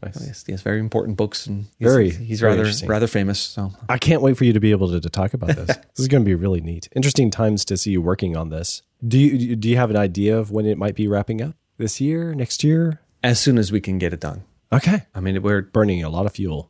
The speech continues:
Speaker 2: Yeah, and we're working really hard on it. We, we got stalled with one particular issue, and it's a very sticky issue and a very culturally sensitive issue. And it was six months before we figured out how to handle it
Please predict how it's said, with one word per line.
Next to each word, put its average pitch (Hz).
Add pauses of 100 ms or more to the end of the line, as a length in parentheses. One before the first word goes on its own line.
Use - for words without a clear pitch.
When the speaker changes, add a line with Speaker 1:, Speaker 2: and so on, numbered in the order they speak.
Speaker 2:
Yeah, 104
and 98
we're 98
working 101
really 104
hard 90
on 85
it. 87
We, 110 (360)
we 127
got 190
stalled 107 (160)
with 104
one 117
particular 127
issue, 98
and 101
it's 95
a 98
very 110
sticky -
issue 101
and 98
a 92
very 98
culturally 120
sensitive 113 (100)
issue. 90 (720)
And 104
it 101
was 95
six -
months 120
before 101
we 101
figured 117
out 104
how 107
to 101
handle 107
it 87